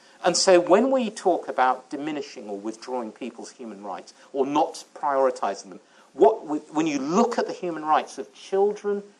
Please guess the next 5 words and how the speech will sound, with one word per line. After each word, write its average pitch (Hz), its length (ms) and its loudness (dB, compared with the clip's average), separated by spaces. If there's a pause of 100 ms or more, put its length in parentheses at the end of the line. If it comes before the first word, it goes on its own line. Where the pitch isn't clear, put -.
(140)
in 143 140 -4
custody 143 720 -4 (240)
in 143 80 -6
our 123 120 6
prisons, - 680 0